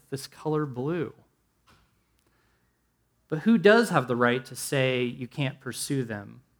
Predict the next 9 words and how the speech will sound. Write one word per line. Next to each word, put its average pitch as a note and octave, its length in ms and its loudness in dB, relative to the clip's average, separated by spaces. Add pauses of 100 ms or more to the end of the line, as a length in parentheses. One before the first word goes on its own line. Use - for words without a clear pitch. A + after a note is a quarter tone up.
(1120)
Well, C#3 180 0
if F3 100 -4
there's E3 180 2
a E3 40 -2
creator, C#3 800 -2 (960)
we E3 160 4
can F#3 180 0
point E3 360 -2
past F3+ 560 -2